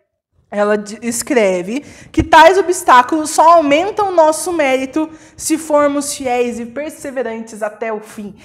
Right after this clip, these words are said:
Essa é a parte boa da coisa, né? Por isso, eu tenho o costume de, quando o demônio tá me tentando muito,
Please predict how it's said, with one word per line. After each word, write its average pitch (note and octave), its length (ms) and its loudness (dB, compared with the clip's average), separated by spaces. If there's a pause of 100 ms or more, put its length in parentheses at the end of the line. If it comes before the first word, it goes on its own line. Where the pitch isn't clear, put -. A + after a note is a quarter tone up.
(120)
Essa C#4+ 300 -6
é D#4+ 40 2
a D#4 40 -4
parte C#4 420 -4
boa A3+ 400 -2
da G3+ 140 -6
coisa, F#3 480 -4
né? G3 220 -8 (280)
Por F4 120 -2
isso, F4+ 680 -4 (180)
eu D4 280 -2
tenho C4 400 -4
o C4 60 -8
costume B3 680 -6 (180)
de, C4 300 -4
quando F4 240 0
o F#4 60 -4
demônio C#4+ 400 -4
tá C4+ 120 0
me B3 120 -6
tentando A#3 400 -6
muito, A#3+ 600 -8